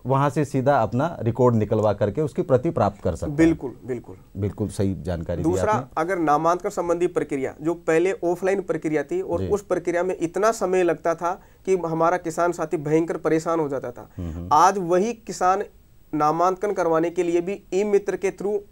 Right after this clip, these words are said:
Speaker 2: ऑनलाइन एप्लीकेशन हमारे पोर्टल पे भेज देता है और ऑनलाइन एप्लीकेशन आने के बाद में उसी दिन से उसका समय काउंट होना प्रारंभ हो जाता है,
Speaker 1: जी।
Speaker 2: जो कि पटवारी के लिए सात दिन का होता है, भू अभिलेख निरीक्षक के लिए दस दिन का होता है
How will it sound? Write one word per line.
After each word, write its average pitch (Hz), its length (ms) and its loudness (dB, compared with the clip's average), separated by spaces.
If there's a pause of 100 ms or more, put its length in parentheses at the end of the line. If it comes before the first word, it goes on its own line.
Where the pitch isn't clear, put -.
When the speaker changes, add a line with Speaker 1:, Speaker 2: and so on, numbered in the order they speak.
Speaker 2:
ऑनलाइन 185 520 2
एप्लीकेशन 170 560 0
हमारे 165 400 0
पोर्टल 147 360 -4
पे 170 140 -4
भेज 147 260 0
देता 143 320 -2
है 220 120 -6 (320)
और 160 200 0
ऑनलाइन 202 520 6
एप्लीकेशन 190 600 -2
आने 165 240 2
के 185 140 -2
बाद 147 320 2
में 160 260 -2
उसी 190 300 -2
दिन 196 200 -4
से 214 200 0
उसका 185 400 -4
समय 175 340 0
काउंट 165 360 2
होना 147 160 0
प्रारंभ 156 400 2
हो 147 100 -4
जाता 123 260 -6
है, 82 120 -10
Speaker 1:
जी। 92 200 0 (180)
Speaker 2:
जो 165 120 2
कि 208 140 -4
पटवारी 170 440 2
के 180 140 0
लिए 180 140 4
सात 156 260 0
दिन 160 160 0
का 180 120 -2
होता 180 220 -2
है, 226 120 -8 (260)
भू 156 140 0
अभिलेख 170 460 0
निरीक्षक 170 360 -2
के 170 100 -2
लिए 180 340 -2 (140)
दस 151 180 0
दिन 185 200 2
का 220 100 0
होता 214 220 0
है 247 80 -2